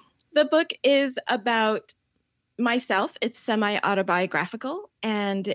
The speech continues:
it recounts a memory that I have that has haunted me for a long time of picking watercress by the side of the road, uh, in rural Ohio, where I grew up. And my parents were immigrants from China,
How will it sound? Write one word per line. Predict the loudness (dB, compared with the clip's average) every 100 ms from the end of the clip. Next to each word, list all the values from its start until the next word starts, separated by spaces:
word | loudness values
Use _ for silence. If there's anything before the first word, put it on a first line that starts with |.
| -2
it | -2 -2
recounts | -4 -4 -2 0 -2 -4
a | 0
memory | 2 4 4 4 4
that | 2
I | 0
have | 0 0 0 -2
that | -2 -4 -6 -20 -20
has | -4 -4
haunted | 0 0 2 2
me | 2 2
for | 2
a | 2
long | 4 4 2
time | 0 0 2 0 -4 -12 -20 _ 0
of | 2 4 2 -4 _ _ _ _ -2
picking | 0 4 4
watercress | 4 4 0 0 -2 -2
by | -2 -2
the | 0
side | -2 0 0
of | 0
the | 0
road, | 0 0 2 0 -4 _ _
uh, | -6 -4 -4
in | -2 0
rural | 2 4 2 2
Ohio, | 0 2 2 2 2 0
where | 0 0
I | 0 -2
grew | -4 -4
up. | -2 -4 _ _ -20 -20 _ -4
And | -2 -2 -2
my | -2 -2
parents | -2 0 0 0 -4 -6 -10 _ _
were | -4 0 4 4 2 -2 -16 _ _ _ _ _ _ _ _
immigrants | 2 4 4 2 0 -8 -8 0
from | 0
China, | 2 0 2 0